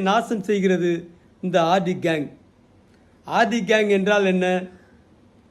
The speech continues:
Rural Development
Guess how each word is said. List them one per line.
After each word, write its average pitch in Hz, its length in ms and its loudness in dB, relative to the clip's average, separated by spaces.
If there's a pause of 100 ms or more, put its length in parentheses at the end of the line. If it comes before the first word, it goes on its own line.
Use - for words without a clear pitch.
(340)
Rural 247 580 2 (880)
Development 220 840 4